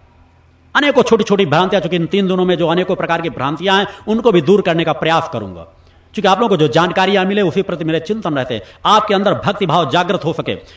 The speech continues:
आपका इस स्थान को, जो मां का अखंड गुणगान चल रहा है,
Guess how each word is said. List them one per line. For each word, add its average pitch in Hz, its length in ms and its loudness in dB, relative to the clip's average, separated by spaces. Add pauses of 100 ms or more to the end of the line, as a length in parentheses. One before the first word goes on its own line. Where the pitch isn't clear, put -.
(140)
आपका 262 300 4
इस 185 260 2
स्थान 190 320 2
को, 190 120 0
जो 165 140 2
मां 180 140 2
का 190 100 -2
अखंड 151 360 -4
गुणगान 175 360 0
चल 180 140 -4
रहा 165 160 4
है, 110 100 -2